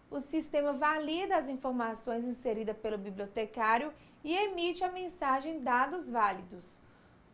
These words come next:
O caso de uso é então encerrado. Podemos ter ainda quatro fluxos al-,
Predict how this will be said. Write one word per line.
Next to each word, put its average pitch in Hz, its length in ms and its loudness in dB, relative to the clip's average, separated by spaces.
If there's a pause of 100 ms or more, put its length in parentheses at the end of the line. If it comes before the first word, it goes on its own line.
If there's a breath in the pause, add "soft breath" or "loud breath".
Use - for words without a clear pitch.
(160)
O 403 100 6
caso 392 420 4
de 311 180 0
uso 311 260 0
é 381 60 0
então 320 280 0
encerrado. 294 800 -2 (800 soft breath)
Podemos 370 480 6
ter 349 160 4
ainda 339 340 2
quatro 392 540 6
fluxos 330 400 0
al-, 349 140 8